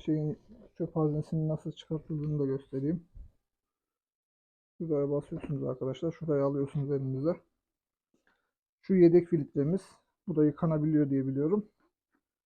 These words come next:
Şurayı açıp boşaltıyorsunuz. Tekrardan da şu şekilde takıyorsunuz, oturuyor.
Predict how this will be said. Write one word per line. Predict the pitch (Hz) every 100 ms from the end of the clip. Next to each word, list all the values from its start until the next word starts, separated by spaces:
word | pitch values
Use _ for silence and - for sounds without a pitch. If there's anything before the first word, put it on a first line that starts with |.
| _ -
Şurayı | 196 151 180
açıp | 185 226 226 - _ _ -
boşaltıyorsunuz. | 190 170 170 151 139 135 135 135 _ _ _ _ _
Tekrardan | 175 - 143 131 139 151
da | 160 - _ _ _ _ _ _ _ _ - - - -
şu | -
şekilde | 143 139
takıyorsunuz, | 165 147 - 127 165 160
oturuyor. | 156 147 139 -